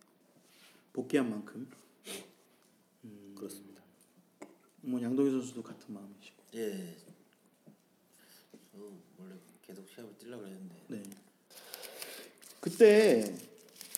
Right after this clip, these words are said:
Speaker 1: 그러니까 어떻게 보면 지금 제가 저번에도 얘기 들었지만 화이트머니에 대해서 이렇게 처리를 못 받으셨다고 들었어요, 양동희 선수.
Speaker 3: 화이트머니가 아니라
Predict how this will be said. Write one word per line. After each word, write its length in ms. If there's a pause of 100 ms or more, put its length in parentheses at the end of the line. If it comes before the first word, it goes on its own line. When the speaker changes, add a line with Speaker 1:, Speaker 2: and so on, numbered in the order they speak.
(260)
Speaker 1:
그러니까 420 (840)
어떻게 180
보면 160
지금 420 (120)
제가 220
저번에도 500
얘기 160
들었지만 520 (680)
화이트머니에 840
대해서 300
이렇게 260
처리를 280
못 120
받으셨다고 460
들었어요, 380
양동희 300
선수. 200
Speaker 3:
화이트머니가 560
아니라 200